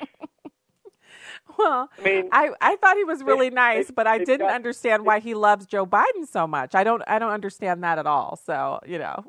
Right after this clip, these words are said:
Speaker 1: <laughs>
Speaker 2: They have nothing to offer. I, I don't know
Speaker 1: They don't have any
Speaker 2: how
Speaker 1: good
Speaker 2: they think
Speaker 1: people.
Speaker 2: any of these people. I think you're exactly right. They have come up with pockets of places around the country that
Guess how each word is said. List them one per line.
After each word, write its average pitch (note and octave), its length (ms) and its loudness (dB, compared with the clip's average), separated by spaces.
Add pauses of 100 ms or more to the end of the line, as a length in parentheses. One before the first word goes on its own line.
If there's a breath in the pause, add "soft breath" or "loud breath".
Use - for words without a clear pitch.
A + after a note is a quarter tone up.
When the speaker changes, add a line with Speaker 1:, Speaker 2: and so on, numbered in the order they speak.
Speaker 1:
<laughs> B3 360 -12 (1400)
Speaker 2:
They - 120 -6
have F#3 220 -2
nothing F3+ 520 -4
to - 100 -4
offer. B3+ 460 -4 (1040)
I, F3+ 140 0 (100)
I F#3+ 80 2
don't G#3 180 0
know - 80 -6
Speaker 1:
They A3+ 60 4
don't C4+ 140 2
have C4 140 2
any B3+ 140 -4
Speaker 2:
how - 60 0
Speaker 1:
good A#3 140 2
Speaker 2:
they - 20 0
think G#3+ 240 -4
Speaker 1:
people. F#3+ 180 -2
Speaker 2:
any D4+ 120 -4
of A3 60 -12
these F3 220 0
people. E3+ 220 -2 (600)
I F3+ 120 -2
think A3+ 200 -4
you're G3+ 120 -2
exactly F#3+ 420 -2
right. F3 380 -4
They E3+ 100 0
have F3 240 -2
come G3 140 -2
up C#4 160 -6
with - 100 -2 (100)
pockets - 480 -2
of F#3+ 60 -6 (100)
places G3+ 400 0
around F#3 380 -2
the D#3 60 -12
country G#3+ 400 -4
that D#3 140 -2